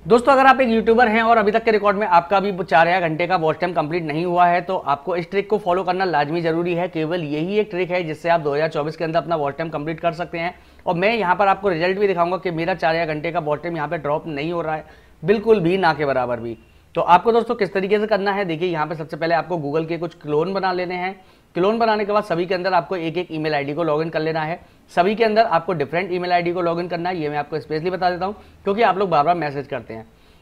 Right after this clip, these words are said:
तो दोस्तों देखिए यहाँ पे हमारे पास हमने अपनी पहली क्लोन को खोल लिया है। यहाँ पे हमने YouTube पर आए और YouTube पर आकर आपको यहाँ पर सर्च कर लेना है अपनी ईमेल आईडी को, सॉरी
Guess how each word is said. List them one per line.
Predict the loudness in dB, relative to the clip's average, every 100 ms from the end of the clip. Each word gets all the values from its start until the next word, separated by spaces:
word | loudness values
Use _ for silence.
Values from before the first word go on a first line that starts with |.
| -6
तो | 0
दोस्तों | 2 2
देखिए | 2 0
यहाँ | 0 -2
पे | 0
हमारे | 2 2
पास | 2 -2
हमने | -4 -4
अपनी | -6 -6
पहली | -4 -4 -4 -8 -16 _ _ _ _ -4
क्लोन | -2 0
को | 0
खोल | 0 0
लिया | 2 2
है। | 0
यहाँ | -6 -6
पे | -6
हमने | -6 -6
YouTube | -6 -6 -2
पर | 2
आए | 2 2
और | -2 -4
YouTube | -4 -6
पर | 0 0
आकर | 0 0
आपको | -2 -2 -4
यहाँ | -4
पर | -6
सर्च | -4 -6
कर | -4
लेना | -6 -4
है | -6
अपनी | -6 -6
ईमेल | -4 -4
आईडी | -2 -4
को, | -4 -8 -12 -20 -20 -6
सॉरी | 0 0